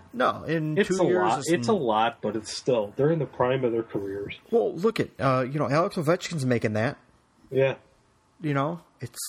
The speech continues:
Speaker 1: it's not crazy, obnoxious, you know, compared to what, you know, both these guys have two Stanley Cups, and, you know, Taves has a,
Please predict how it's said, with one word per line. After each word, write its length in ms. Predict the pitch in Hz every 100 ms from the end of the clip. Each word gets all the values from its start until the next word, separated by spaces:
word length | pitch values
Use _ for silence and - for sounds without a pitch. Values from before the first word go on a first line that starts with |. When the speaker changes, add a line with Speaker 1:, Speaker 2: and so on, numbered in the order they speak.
| -
Speaker 1:
it's 260 | 147 -
not 580 | 139 127 127 139 160 -
crazy, 1120 | - - 143 139 151 135 139 139 135 131 123 - _ _ _ _ _ - - _ _ _ _
obnoxious, 760 | 143 143 135 127 131 131 135 120 - - - -
you 120 | 131
know, 280 | 123 117 113 - - _
compared 360 | - 135 185 196
to 60 | 175
what, 260 | 131 117 117 -
you 120 | 135
know, 220 | 120 120 - - - 143
both 200 | - 196
these 160 | 202 -
guys 180 | - -
have 120 | 120
two 120 | -
Stanley 360 | 208 - 123 113
Cups, 480 | - 170 110 - -
and, 200 | 101 117 - - - - - _
you 100 | -
know, 40 | 127
Taves 360 | - 196 170
has 160 | 151
a, 80 | 113